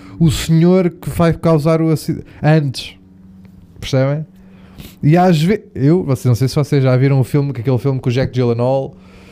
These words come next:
que eu até sabia o nome, mas agora não está-se-me a vir-se-me à cabeça, <laughs> que é o, foda-se, pá. Percebem?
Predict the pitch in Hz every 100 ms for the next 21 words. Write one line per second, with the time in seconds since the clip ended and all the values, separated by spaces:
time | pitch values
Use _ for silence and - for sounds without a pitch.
0 | - - - - 131 123 135 - 127 135
1 | 131 131 151 143 131 127 135 139 135 131
2 | 127 143 - 131 117 135 - 127 120 117
3 | 156 - 165 131 - 120 - - - 170
4 | - 113 127 147 156 156 151 _ - -
5 | 165 165 175 175 175 170 - - - -
6 | 131 117 95 90 - - 87 101 - -
7 | - - 143 151 117